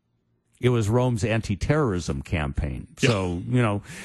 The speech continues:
Speaker 1: so <laughs> you can look at it that way, too. Uh, I would wager that in countries where they still crucify people, and there are countries
Speaker 2: Oh, yes.
Speaker 1: where they still
Speaker 2: Saudi
Speaker 1: crucify
Speaker 2: Arabia.
Speaker 1: Yeah. Um, if you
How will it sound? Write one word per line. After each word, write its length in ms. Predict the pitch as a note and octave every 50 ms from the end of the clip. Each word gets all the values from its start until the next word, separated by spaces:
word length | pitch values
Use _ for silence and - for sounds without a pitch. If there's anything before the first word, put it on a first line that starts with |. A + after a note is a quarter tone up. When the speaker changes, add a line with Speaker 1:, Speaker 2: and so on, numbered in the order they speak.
| - - -
Speaker 1:
so 240 | - - D3+ C#3
<laughs> 0 |
you 460 | C3+ D3 - - F#3 D#3+ C#3+ E3+ G3+ G3+
can 200 | - F#3+ D#3+ D3+
look 200 | D#3+ E3 - C#3+
at 140 | B2 A#2
it 180 | G2+ F2+ - -
that 280 | - C3+ E3+ A3+ - -
way, 220 | G#2 G2 E2+ D#2
too. 460 | D2 - - - A3 A#3 D#3+ F2+ C2 - - - - - - - - - -
Uh, 160 | A#2 A#2 A#2+ B2+
I 120 | D#3+ F#3+
would 200 | A#3 B3 F#3+ C3+
wager 480 | B2 C#3 C3+ C#3 C3+ - C#3+ C3+ B2+ B2
that 200 | G#2 B2+ B2 A2+
in 120 | A2+ A2+
countries 600 | - - - D3 D#3 - - C#3 B2 A#2 F#2+ -
where 180 | G#2+ B2 B2+ A#2+
they 160 | G2+ G#2+ G2+
still 340 | F#2+ - - - D#3+ D#3+ C#3+
crucify 680 | - - - - - B2 - - D#3+ - D#3 D3+ D#3
people, 420 | D3+ - - E3 D#3+ - E3+ D#3+ -
and 180 | - A2+ A2 G#2
there 160 | G#2+ G2+ G2+
are 180 | A2 C3+ E3+ F3+
countries 480 | - - F#3+ G3 G3 - - - C3 D3+
Speaker 2:
Oh, 40 | F#3
yes. 220 | G#3 A3 B3 C4+
Speaker 1:
where 100 | A#3+ A2+
they 140 | G#2+ G#2+ A2
still 240 | G#2+ - - C#3 C3 C3+
Speaker 2:
Saudi 140 | C3 B2+
Speaker 1:
crucify 160 | - F#3+ B2 B2+
Speaker 2:
Arabia. 320 | B2+ B2+ B2 A2 G2 - - - - - - - - - _
Speaker 1:
Yeah. 260 | - G#2 C3+ F3 D3 - - - - - - E3 C3 - _
Um, 420 | D#3 C#3+ C#3 C#3 C3+ C3 B2+ C3 -
if 280 | - D3+ B2+ - -
you 600 | B2+ C3+ D#3 F#3+ G#3+ A3 G#3+ G#3+ G#3 G3 F3+ E3